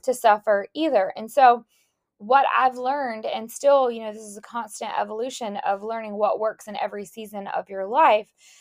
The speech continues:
I realized that I was going to need to recognize boundaries in my life.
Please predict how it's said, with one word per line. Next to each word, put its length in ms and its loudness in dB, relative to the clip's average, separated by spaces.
I 80 6
realized 540 6
that 240 2
I 420 4
was 200 -4
going 360 -6
to 120 -14
need 320 -12
to 120 -12
recognize 760 -8
boundaries 800 -4
in 560 4
my 240 -4
life. 500 -2